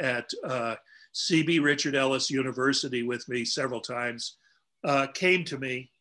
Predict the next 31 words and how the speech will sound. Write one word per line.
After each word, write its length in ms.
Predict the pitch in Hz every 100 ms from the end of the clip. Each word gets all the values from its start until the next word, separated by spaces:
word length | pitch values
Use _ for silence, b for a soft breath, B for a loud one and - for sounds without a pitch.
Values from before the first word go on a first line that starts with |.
| _ _ _ _ _ -
and 380 | 151 147 139 -
he 200 | 143 151
said, 460 | 143 170 147 131 - -
uh, 420 | 135 131 123 117 _ _ _ _ - B B -
"John, 520 | 131 147 165 131 117 - _ _ _ _ _ 139
uh, 260 | 139 131
what 220 | 139 156
I 60 | 151
want 320 | 143 226 240
you 60 | 175
to 100 | 147
do 160 | 147
is 120 | 139 139
I 60 |
want 240 | 147 202 170
you 60 |
to 80 | 160
come 240 | - 165
with 180 | 214 -
me 120 | 165
to 120 | 135 131
the 120 | 127
Middle 320 | 135 147 127
East. 400 | 113 120 - - _ _ _ _ _ -
And 260 | 143 135 135
we've 140 | 131
got 140 | 135 127
a 40 |
leadership 480 | 127 170 180 - 151
academy 480 | 127 147 143 127 117
there. 360 | 113 110 120